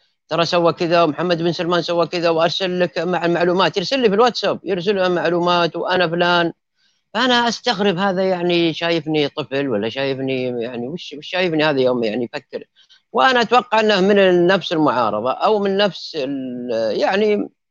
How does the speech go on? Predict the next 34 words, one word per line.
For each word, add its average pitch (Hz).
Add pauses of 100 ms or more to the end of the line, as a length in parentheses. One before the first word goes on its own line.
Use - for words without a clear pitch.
(420)
يعني، 202
يعني 208
أحد 220
يبغى 180
يريد 202
إسقاطك، 151
يريدك 180
تقول 185 (580)
إن، 175
إن، 175
إن 160
فيه 170
مع-، 151
مع-، 156
معلومات 175
كذا، 170
كذا، 170
كذا، 165
كذا، 165
كذا، 165
يعني 165
يبغى، 180
يبغى 175
إسقاطك، -
يظهرك 170
إنك، 160
إنك 156
لا 156
تفهم، 156
إنك 160
بس 151
نقل، 165 (340)
تنقل 165
الأشياء، 160